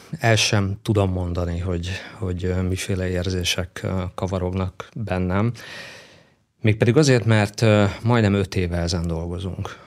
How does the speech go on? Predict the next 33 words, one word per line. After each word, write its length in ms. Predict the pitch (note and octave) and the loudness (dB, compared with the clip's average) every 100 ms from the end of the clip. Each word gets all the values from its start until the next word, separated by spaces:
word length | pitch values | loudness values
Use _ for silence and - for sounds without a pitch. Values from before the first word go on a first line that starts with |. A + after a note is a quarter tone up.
| - _ _ - | -20 _ _ -8
És 120 | - | -6
hogyha 180 | F2 A2+ | -6 0
az 60 | |
ember 220 | C3 C3+ G#2 | 2 4 6
végig 220 | A2+ G2 | 6 4
gondolja, 580 | G#2 G2+ G2+ G2 F#2 F#2 - F3 A#2+ | 2 2 2 2 2 0 -4 -6 -4
hogy 140 | G2 F#2+ | -2 0
a, 180 | F#2+ F#2 | 0 0
a 100 | F#2 _ - - - _ | -4 _ -20 -20 -20 _
saját, 500 | - G#2+ F#2+ F#2 - G#2 | -4 0 2 0 -4 -2
ö, 180 | F#2 F2+ | -2 -2
szakmai 480 | - A2 G2 G2+ F#2 | 2 2 2 0 0
vagy 160 | F#2 F2 | 0 0
magánéletében 880 | G2+ G2 F#2+ F#2 F#2 - G2 F2+ F2+ | 2 2 2 2 0 -2 -2 0 0
mi 140 | G#2 | 4
minden 460 | A2+ G2+ F#2 F2+ E2 | 4 4 2 -4 -4
tud 380 | F#2+ F#2+ F#2 - _ _ _ | -4 -4 -8 -12 _ _ _
megtörténni 720 | G2+ F2+ - F#2 - F#2+ F2+ G2+ | -6 -4 -2 -4 -2 -2 -2 -4
öt 180 | - - | -4 -2
év 200 | E2 D#2+ | -4 -4
alatt, 500 | D#2+ G#2 - - - - - - - | -4 -4 -4 -10 -18 -20 -20 -20 -6
akkor 260 | A2 - | -4 0
azért 240 | G#2 A2 G#2+ | 2 4 2
beleborzong. 920 | F#2 D#2+ D#2+ D#2+ D#2 - - - G#2 - _ _ _ _ - | 2 -2 -4 -6 -6 -10 -14 -12 -12 -12 _ _ _ _ -6
Tehát 220 | C3 G#2+ | 0 2
öt 80 | A#2 | 4
év, 280 | B2+ B2+ A2 | 6 8 6
az 120 | G2 | 0
öt 280 | G#2+ - - | -2 -6 -4
húsvét, 540 | C3 B2 - G2+ F#2+ | 2 2 4 2 2
öt 180 | F#2+ E2 | -2 -4
karácsony, 680 | - A2+ A2 F#2+ - G#2+ G2 F#2+ | 0 2 4 2 0 2 2 0
öt 320 | F2 - | -4 -8